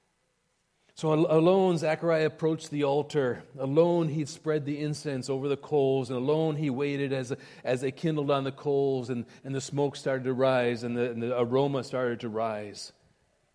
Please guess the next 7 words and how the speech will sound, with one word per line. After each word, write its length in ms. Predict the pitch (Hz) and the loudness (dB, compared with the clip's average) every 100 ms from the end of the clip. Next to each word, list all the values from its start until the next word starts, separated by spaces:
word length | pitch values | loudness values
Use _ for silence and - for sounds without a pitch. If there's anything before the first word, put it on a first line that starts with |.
| _ _ _ _ _ _ _ | _ _ _ _ _ _ _
And 140 | 139 | 2
as 140 | 160 147 | 2 2
the 60 | |
smoke 320 | 151 185 208 202 | -2 2 2 2
started 360 | 196 180 180 | 0 2 2
to 120 | 175 | 2
ascend, 640 | 170 165 175 170 165 151 | 2 0 -2 0 0 -2